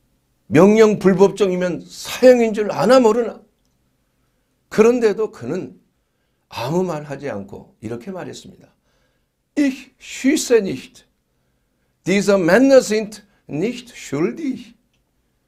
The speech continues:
"나는 쏠 수가 없어요. 왜냐하면 이 사람들은 죄가 없기 때문입니다." 깜짝 놀라는 겁니다. 세상에 어떻게 이런 일이 있나?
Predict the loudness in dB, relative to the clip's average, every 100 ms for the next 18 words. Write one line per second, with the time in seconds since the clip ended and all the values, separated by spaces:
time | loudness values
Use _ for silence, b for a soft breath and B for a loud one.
0 | _ _ _ _ -2 2 2 2 -6 -4
1 | -4 -4 -4 -4 -4 -4 -16 _ _ _
2 | _ _ 2 6 6 6 2 2 2 2
3 | 2 0 -2 -8 B B 2 6 6 6
4 | 2 -2 -8 -6 -6 -6 -10 -12 _ _
5 | _ _ _ _ _ _ _ _ _ _
6 | -2 -2 -2 0 2 4 2 2 -4 -6
7 | -8 -12 -16 -14 -6 -4 -4 -4 -4 -6
8 | -8 -8 -6 -6 -8 -14 -18